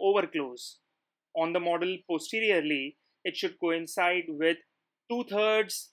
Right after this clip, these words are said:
up the retromolar pad. Whereas in the patient's mouth, one can verify the position of the rims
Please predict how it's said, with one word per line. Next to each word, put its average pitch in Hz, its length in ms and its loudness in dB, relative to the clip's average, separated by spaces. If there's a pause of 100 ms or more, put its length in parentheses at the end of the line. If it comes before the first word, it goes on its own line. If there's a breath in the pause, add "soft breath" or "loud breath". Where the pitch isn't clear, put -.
up 202 180 4 (100)
the 170 140 2
retromolar 151 580 0
pad. 170 280 6 (1500)
Whereas 208 540 4 (140)
in 226 320 0 (260)
the 196 180 -4
patient's 220 460 0
mouth, 151 360 0 (800)
one 170 280 -2
can 190 480 2 (480)
verify 185 640 4
the 170 200 0
position 165 440 -2
of 147 100 -2
the 156 120 0
rims 156 560 -6